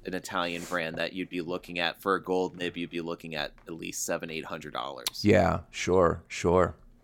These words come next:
Speaker 1: So, yeah.
Speaker 2: I mean,
Speaker 1: So I, I, I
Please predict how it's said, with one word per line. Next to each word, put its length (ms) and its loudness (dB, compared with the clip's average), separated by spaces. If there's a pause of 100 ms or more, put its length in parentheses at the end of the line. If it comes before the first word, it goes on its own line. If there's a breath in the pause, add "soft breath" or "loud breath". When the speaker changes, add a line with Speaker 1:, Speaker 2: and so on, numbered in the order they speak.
(120)
Speaker 1:
So, 640 -2 (240)
yeah. 300 -6 (160)
Speaker 2:
I 80 8
mean, 140 8
Speaker 1:
So 60 4
I, 340 2
I, 60 0 (140)
I 140 -4